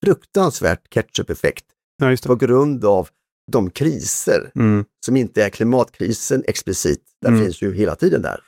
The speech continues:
Speaker 1: Men de här, alltså det gör det ju lättare
Speaker 2: Mm.
Speaker 1: att kunna tro att nästa mandatperiod får skörda ganska stora framgångar.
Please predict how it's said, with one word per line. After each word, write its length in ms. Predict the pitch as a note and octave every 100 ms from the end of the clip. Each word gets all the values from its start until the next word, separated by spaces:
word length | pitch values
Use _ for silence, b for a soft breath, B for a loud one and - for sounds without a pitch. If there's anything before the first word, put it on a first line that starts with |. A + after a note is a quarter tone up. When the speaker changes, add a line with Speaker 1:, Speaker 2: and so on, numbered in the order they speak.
| _ _ -
Speaker 1:
Men 100 | A#2+
de 80 | C3
här, 200 | E3 D#3 _ _ _ _ _ B2+
alltså 120 | C#3+
det 60 |
gör 140 | F3 E3
det 80 | D3+
ju 100 | C#3+
lättare 600 | - - _ G3 G#3 B2+ -
Speaker 2:
Mm. 140 | C#3+
Speaker 1:
att 160 | B2+ -
kunna 340 | A#2+ G#2+ F#2 _ _ _ _ _ _ -
tro 340 | G3 G#3 D#2+
att 220 | - G2
nästa 280 | A#2+ B2+ -
mandatperiod 680 | F#2+ F#2+ G2+ - E2 F2+ - -
får 120 | G#2
skörda 360 | - G#2 E2
ganska 380 | D#2 - - -
stora 160 | - E2+
framgångar. 420 | G#2+ A#2 B2+ C#3+